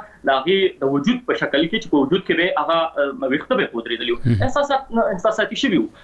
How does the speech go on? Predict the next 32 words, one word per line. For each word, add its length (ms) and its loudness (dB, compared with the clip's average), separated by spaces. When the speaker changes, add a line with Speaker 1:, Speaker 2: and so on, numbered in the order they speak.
Speaker 1:
نو 100 4
Speaker 2:
سم. 100 4
Speaker 1:
هغه 240 2
دا 220 0
په 200 -4
اول 240 0
ځل 160 -2
ګوري 240 0
د 40 -2
خیبر 300 -2
په 100 -8
سینه 220 0
باندې. 300 0
Speaker 2:
سمه. 380 2
آ، 60 0
دې 380 2
کې 60 2
کومه 240 2
داسې 300 0
خاطره، 800 0
ما 320 2
ستاسو 380 2
ځینې 160 2
ویډیوګانې 480 2
ولیدلې، 600 2
که 60 -2
تاسو 260 2
خپلو 240 0
ټکو 220 0
کې 100 0
بیان 220 2
کړئ، 340 -2